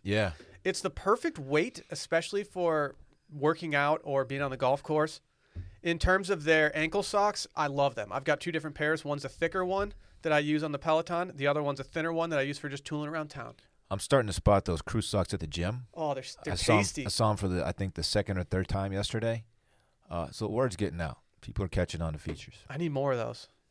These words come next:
Speaker 2: These things also have a lifeti-, lifetime guarantee. They're so durable and long-lasting that if you're unsatisfied at any point, you can get a replacement pair,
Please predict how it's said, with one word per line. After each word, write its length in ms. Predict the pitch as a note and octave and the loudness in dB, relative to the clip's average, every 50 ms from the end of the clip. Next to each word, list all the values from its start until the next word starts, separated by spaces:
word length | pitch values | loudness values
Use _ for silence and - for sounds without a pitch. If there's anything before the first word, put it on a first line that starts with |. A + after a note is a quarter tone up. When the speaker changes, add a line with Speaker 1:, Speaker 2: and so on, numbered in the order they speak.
| _ _ _ _ _ - _ _ | _ _ _ _ _ -20 _ _
Speaker 2:
These 180 | - D3+ D3 - | -8 -8 -8 -6
things 180 | - A3 G3+ F#3 | -6 -2 2 2
also 160 | F3+ F3+ F3+ | 4 4 4
have 80 | F#3+ D3 | 2 2
a 40 | C#3 | 2
lifeti-, 500 | C3+ C#3+ D3 D3+ - E3+ - - E3 E3 | 4 2 2 2 0 -4 -8 -8 -2 2
lifetime 360 | E3 F3 F#3 - G#3 G3+ F3+ | 4 4 4 4 2 -2 0
guarantee. 480 | D3 D3 D#3+ E3+ D#3+ D3 - - F3+ E3+ | 2 2 2 2 2 0 -2 0 2 2
They're 100 | D3 C3+ | 2 0
so 260 | - - - G3 F#3 | 2 2 4 4 4
durable 420 | D#3+ C#3+ E3 E3+ F3+ F3+ E3+ E3 | 4 4 6 6 6 6 4 2
and 80 | D3+ D#3 | 0 2
long-lasting 640 | D#3 D#3 D#3 D3+ D3 C#3+ D3 D#3+ D#3 - C#3 B2 B2 | 2 2 2 4 2 2 0 0 -2 -4 -8 -8 -6
that 80 | B2 | -8
if 80 | B2 - | -6 -6
you're 120 | C#3 B2+ | -4 -4
unsatisfied 540 | - D3+ D3 - D3+ C#3+ C#3+ C#3 - C#3+ C3+ | -4 -4 -2 0 2 2 2 2 0 -2 -2
at 80 | B2+ - | -2 -2
any 140 | D#3 D3+ C3 | -4 -6 -6
point, 300 | - - B2 B2 A#2 A#2 | -6 -6 -8 -8 -8 -10
you 60 | B2+ | -12
can 100 | C3 B2+ | -10 -8
get 80 | C3+ | -6
a 40 | B2 | -6
replacement 540 | A#2 A#2 - - - C3+ C#3 C#3+ - B2+ G#2 | -6 -8 -6 -6 -6 -4 -4 -6 -8 -12 -10
pair, 280 | - B2 A2+ A#2 A#2 | -6 -4 -4 -4 -4